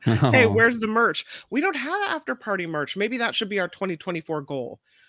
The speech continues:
Speaker 1: Get some after
Speaker 2: Yeah.
Speaker 1: party merch up and going.
Speaker 2: Cool. I mean,
Speaker 1: We
Speaker 2: you started
Speaker 1: haven't
Speaker 2: to
Speaker 1: really
Speaker 2: design it, and then, um,
Speaker 1: I did.
Speaker 2: you're
Speaker 1: We
Speaker 2: kind
Speaker 1: have
Speaker 2: of the, the, the decider when it comes to design elements. I'm more the implementer.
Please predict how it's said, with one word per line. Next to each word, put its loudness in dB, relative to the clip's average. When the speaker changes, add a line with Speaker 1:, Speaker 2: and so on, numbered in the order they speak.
Speaker 1:
Get -2
some -6
after 4
Speaker 2:
Yeah. 0
Speaker 1:
party -6
merch -6
up -10
and 4
going. 2
Speaker 2:
Cool. 0
I 2
mean, 4
Speaker 1:
We 4
Speaker 2:
you 4
started 2
Speaker 1:
haven't -4
Speaker 2:
to 2
Speaker 1:
really 6
Speaker 2:
design 2
it, 0
and 2
then, 2
um, 0
Speaker 1:
I -4
did. -4
Speaker 2:
you're 4
Speaker 1:
We 2
Speaker 2:
kind 2
Speaker 1:
have 2
Speaker 2:
of 2
the, 0
the, 0
the -2
decider 0
when 0
it -4
comes 0
to -8
design -2
elements. 0
I'm 0
more 0
the -6
implementer. -2